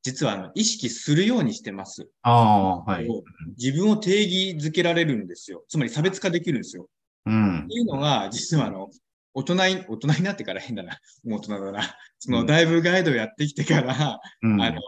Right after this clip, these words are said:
Speaker 1: 実は学びました。これが一点。
Speaker 2: うん。
Speaker 1: で、えーっと、あとその、まあ、そっからはですね、ちなみに、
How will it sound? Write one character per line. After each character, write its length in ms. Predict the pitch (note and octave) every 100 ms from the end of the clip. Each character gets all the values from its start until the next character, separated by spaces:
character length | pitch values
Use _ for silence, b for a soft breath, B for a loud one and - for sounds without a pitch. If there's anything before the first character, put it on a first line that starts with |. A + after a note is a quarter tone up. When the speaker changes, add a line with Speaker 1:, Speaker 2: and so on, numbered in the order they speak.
| G2+
Speaker 1:
実 240 | A#2+ - A#2+
は 320 | G2 F#2+ F#2
学 260 | G#2 G2
び 100 | F#2+
ま 160 | F#2 F2
し 120 | -
た。 200 | - E2+ _
こ 60 | G#2+
れ 100 | G2
が 80 | E2
一 100 | E2 -
点。 160 | - - _ _ _ -
Speaker 2:
う 100 | G#2
ん。 140 | F2+
Speaker 1:
で、 500 | E2 F3 E3+ A#2+ F2+ _ _ _ _ _
え 40 | A#2
ー 320 | A#2+ A2+ A2+
っ 40 |
と、 120 | - C3+
あ 60 |
と 100 | C#3+
そ 220 | C#3+ A#2+
の、 260 | A2 G#2+ G#2 _ _ _ _ _ -
ま 120 | C3
あ、 180 | A2 - _ _ _ _ _ _ _ _ - _ _ _ -
そ 140 | -
っ 40 | D#3+ - _
か 140 | A#3+
ら 100 | C4+
は 140 | C3 F#2+
で 100 | G2
す 140 | -
ね、 100 | F#2+
ち 160 | - A#2+
な 80 |
み 160 | A2+ A2+
に、 420 | A#2 C3 G#2 -